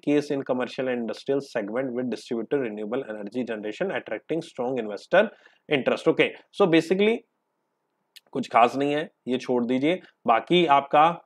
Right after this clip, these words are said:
ये एक टारगेट दे रखा है, ये इंपॉर्टेंट है।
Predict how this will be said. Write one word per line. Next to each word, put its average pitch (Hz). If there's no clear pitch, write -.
ये 139
एक 156
टारगेट 139
दे 147
रखा 147
है, 160
ये 151
इंपॉर्टेंट 127
है। 175